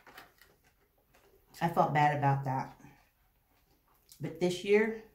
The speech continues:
they didn't cancel it, so they're gonna get to do, you know, the trick-or-treating and having all the fun,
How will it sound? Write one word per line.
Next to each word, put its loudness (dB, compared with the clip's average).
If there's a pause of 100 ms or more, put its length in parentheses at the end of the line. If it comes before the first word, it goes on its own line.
(400)
they -4
didn't 0
cancel 2
it, -8
so -2
they're -2
gonna -2
get -4
to -12
do, -2 (720)
you -6
know, -4 (280)
the -16
trick-or-treating -2
and 2
having -2
all 0
the -2 (1500)
fun, 0